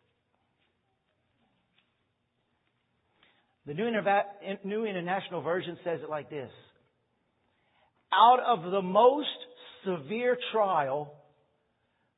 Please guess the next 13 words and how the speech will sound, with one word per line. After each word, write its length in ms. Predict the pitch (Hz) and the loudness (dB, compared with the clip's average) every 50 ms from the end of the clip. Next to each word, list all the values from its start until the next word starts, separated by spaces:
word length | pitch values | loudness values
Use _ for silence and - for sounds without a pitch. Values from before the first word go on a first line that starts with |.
| _ _ - | _ _ 0
their 240 | 170 165 165 165 165 165 - | 2 2 2 2 0 -2 0
overflowing 1300 | 196 208 233 262 269 269 247 277 269 - - - - - 214 226 226 226 233 233 233 233 226 220 208 139 - 104 143 | 4 4 4 4 2 -2 -2 -2 -2 -2 -2 -8 -12 -4 0 2 2 2 2 0 -4 -4 -6 -8 -8 -10 -10 -4 -2
joy 540 | 208 202 180 151 135 127 123 131 143 143 - - - _ _ _ _ _ _ _ _ _ - | 0 0 2 0 0 -2 -2 -4 -8 -10 -14 -20 -20 _ _ _ _ _ _ _ _ _ -6
and 200 | 160 170 170 165 | -6 -4 -2 -2
their 120 | 165 156 | -2 -2
extreme 840 | 160 165 - - - - - 208 226 240 247 254 254 262 269 269 - - - _ _ _ _ | -2 -4 -8 -10 -10 -8 -6 -4 -4 -4 -4 -4 -4 -6 -6 -8 -10 -14 -20 _ _ _ _
poverty 680 | - - 208 190 165 139 117 120 117 117 - 139 139 135 - _ _ _ _ _ _ _ _ _ _ | -4 0 2 2 2 0 -2 -8 -10 -12 -14 -16 -16 -18 -20 _ _ _ _ _ _ _ _ _ _
welled 760 | - 131 139 175 202 226 240 247 254 269 254 269 285 277 240 247 - - - | -16 -6 -4 -2 0 2 4 4 6 6 4 4 2 -2 -6 -8 -10 -6 -4
up 320 | 240 196 135 131 123 - - - - _ _ _ _ _ _ _ _ _ _ _ _ _ | -4 -2 -2 -4 -6 -8 -16 -20 -20 _ _ _ _ _ _ _ _ _ _ _ _ _
in 180 | - 147 139 135 | -14 -12 -12 -10
rich 380 | 127 131 160 180 156 - - - - - - - _ _ _ _ _ _ - | -8 -6 -4 -4 -4 -6 -8 -12 -12 -12 -14 -18 _ _ _ _ _ _ -14
generosity." 800 | 120 135 131 131 127 127 127 123 117 - - 104 90 - 82 78 _ _ _ _ _ _ _ _ _ _ _ _ _ _ _ _ _ _ _ _ _ _ _ _ _ _ _ _ - | -12 -12 -10 -10 -8 -8 -8 -8 -10 -14 -20 -20 -20 -20 -20 -20 _ _ _ _ _ _ _ _ _ _ _ _ _ _ _ _ _ _ _ _ _ _ _ _ _ _ _ _ -14
Now, 120 | 131 139 | -14 -12